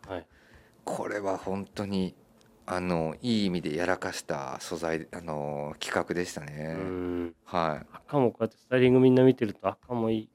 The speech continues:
Speaker 1: けど。
Speaker 2: ね。
Speaker 1: はい。いや、こっちはね、やっぱりその、オリジンにもないその、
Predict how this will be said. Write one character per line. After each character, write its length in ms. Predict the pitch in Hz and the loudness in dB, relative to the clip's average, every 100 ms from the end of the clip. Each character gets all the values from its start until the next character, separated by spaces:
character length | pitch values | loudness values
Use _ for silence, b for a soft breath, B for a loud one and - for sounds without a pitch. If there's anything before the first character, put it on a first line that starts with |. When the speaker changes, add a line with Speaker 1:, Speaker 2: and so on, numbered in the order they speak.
| - | -12
Speaker 1:
け 80 | |
ど。 240 | 113 110 - _ _ _ - - | -6 -6 -6 _ _ _ -18 0
Speaker 2:
ね。 320 | 104 104 101 - | 4 4 2 -6
Speaker 1:
は 220 | 110 107 95 | 0 2 2
い。 140 | 101 _ | 0 _
い 60 | |
や、 60 | 120 | 0
こ 200 | - 131 | 2 -2
っ 60 | 127 _ | -2 _
ち 60 | 180 | 4
は 100 | 131 | 6
ね、 60 | |
や 60 | 107 | 6
っ 40 | |
ぱ 100 | - | 4
り 60 | 101 | -4
そ 120 | - | -2
の、 200 | 95 123 | -4 4
オ 80 | 127 | 10
リ 160 | 165 | 10
ジ 120 | 156 135 | 12 12
ン 120 | 110 | 10
に 80 | 101 | 8
も 140 | 95 | 8
な 120 | 110 | 10
い 80 | 107 | 10
そ 160 | - 90 | 8 -2
の、 240 | 90 90 | -2 -4